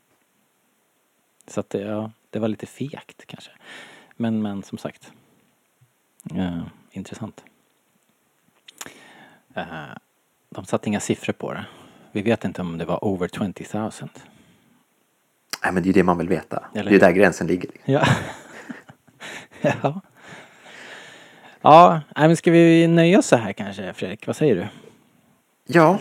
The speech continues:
Speaker 1: Är vi nöjda? Ja.
Speaker 2: Det
Speaker 1: Nästa
Speaker 2: låter väl bra.
Speaker 1: avsnitt, eh, vankas det kanske med ganska stor säkerhet <laughs> Ahsoka.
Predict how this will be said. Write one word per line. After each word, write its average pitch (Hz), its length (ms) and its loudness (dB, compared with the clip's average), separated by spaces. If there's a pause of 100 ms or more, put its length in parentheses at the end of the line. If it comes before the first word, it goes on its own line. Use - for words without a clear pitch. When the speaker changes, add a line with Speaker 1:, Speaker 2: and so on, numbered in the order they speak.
(120)
Speaker 1:
Är 143 60 -4
vi 135 60 -2
nöjda? 135 340 0 (300)
Ja. 139 280 2
Speaker 2:
Det 117 460 6 (360)
Speaker 1:
Nästa - 460 0
Speaker 2:
låter 135 160 4
väl 123 100 2
bra. - 100 6
Speaker 1:
avsnitt, - 280 -6
eh, 110 840 0 (420)
vankas 113 520 -4
det 107 360 0 (800)
kanske - 640 -6 (1600)
med 107 420 -6
ganska 101 280 -6
stor 101 180 -8
säkerhet - 720 -8 (200)
<laughs> - 200 -20
Ahsoka. 131 500 -2